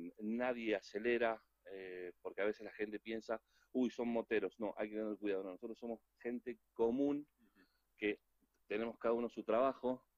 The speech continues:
este, y que hacemos de nuestra pasión, como uno juega al fútbol, otro juega al pádel, otro se sale a pescar con amigos, nosotros andamos en moto con amigos. O sea, y priorizamos siempre la familia antes que nada.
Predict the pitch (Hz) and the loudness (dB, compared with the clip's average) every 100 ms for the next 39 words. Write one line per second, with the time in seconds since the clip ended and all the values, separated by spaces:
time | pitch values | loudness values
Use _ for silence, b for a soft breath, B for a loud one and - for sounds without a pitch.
0 | _ 95 95 90 _ - 92 85 78 _ | _ -4 -2 -4 _ -2 0 0 -4 _
1 | b b b b b _ _ _ 104 - | b b b b b _ _ _ -12 0
2 | 120 - 135 135 123 110 113 123 113 107 | 0 2 0 2 2 0 0 0 -2 -2
3 | - 196 123 107 113 110 - 113 110 - | 0 0 2 0 0 -4 2 2 2 2
4 | 170 123 110 101 - 101 95 - 127 120 | 2 2 -2 -4 -2 0 0 0 2 4
5 | 107 - 110 101 - - - - 117 104 | 2 -2 -6 -6 -10 -16 -18 -4 0 0
6 | 92 110 110 107 107 147 123 123 117 107 | -2 -4 -2 -2 -2 -4 -4 -6 -4 -4
7 | 113 113 107 107 104 98 92 90 85 _ | -4 -4 -6 -6 -6 -8 -8 -10 -14 _
8 | _ B B B - 90 101 104 123 117 | _ B B B -14 0 2 2 2 2
9 | 302 - _ _ - 101 98 120 123 - | 2 -2 _ _ 2 2 4 2 0 0
10 | 131 131 120 110 107 127 131 120 107 92 | 0 2 0 0 0 2 2 2 0 -4
11 | 90 82 80 | -8 -8 -12